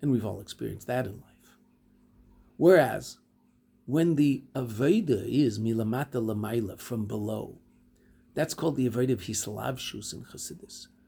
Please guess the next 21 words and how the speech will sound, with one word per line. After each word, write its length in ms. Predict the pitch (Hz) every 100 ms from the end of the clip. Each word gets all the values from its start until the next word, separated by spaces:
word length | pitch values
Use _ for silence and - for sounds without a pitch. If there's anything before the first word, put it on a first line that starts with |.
| _ _ _ -
When 140 | 143
a 40 |
person 500 | 143 208 233 226 147
works 320 | 117 156 160 123
very 340 | 123 139 123
hard 400 | 95 104 104 95
on 180 | 95 104
changing 840 | - - 165 185 220 214 175 170
their 140 | 143 131
intellectual 800 | 143 139 135 135 139 - 139
understanding 800 | - 143 - - 123 123 131 120
of 120 | 113
reality, 600 | 107 107 98 98 - - - - -
and 180 | 127 123
that 220 | 139 147
intellectual 800 | 151 147 151 156 170 - 170 165
change 520 | - - 156 156 147 -
affects 720 | 139 - - 175 - - -
their 180 | 147 143
emotional 600 | 131 131 139 139 139 127
state, 520 | - - 117 - -